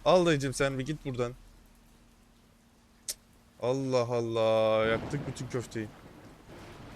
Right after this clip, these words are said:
O zaman tek tek yapacağım ya. Şunu kapat. Bunda kaç tane var? İki mi? Hepsinde iki var. Tamam. Şurada bir ekmeğimiz var.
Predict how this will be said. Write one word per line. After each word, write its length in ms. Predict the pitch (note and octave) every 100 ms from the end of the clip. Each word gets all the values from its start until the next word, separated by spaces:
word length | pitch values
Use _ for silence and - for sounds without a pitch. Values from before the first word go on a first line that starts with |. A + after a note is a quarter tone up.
| - - - - -
O 60 | C3
zaman 240 | D3 E3+
tek 220 | D3+ D#3+ -
tek 160 | C3
yapacağım 400 | A2 G#2+ G2+ G2+
ya. 140 | G#2 A#2 - - - - - - - - - - - - - - - - - - - - - - - - - -
Şunu 420 | - E3+ G3 F#3 - - -
kapat. 500 | D#3+ D3+ C#4+ - - - - - - - - - -
Bunda 200 | C3+ D#3
kaç 200 | F3 -
tane 160 | C3
var? 260 | B2+ D#3 -
İki 200 | A2+ -
mi? 180 | D3 G#2 G#2 - -
Hepsinde 380 | B2 - B2+ B2+
iki 180 | C3+
var. 180 | A#2 F#2+ - -
Tamam. 280 | C3 A2+ A2 - - - - - _ _ _ _ _ _ _
Şurada 220 | C#3+ C#3+ C#3+
bir 60 |
ekmeğimiz 480 | D3 - C#3+ D3 B2+
var. 260 | A#2 C3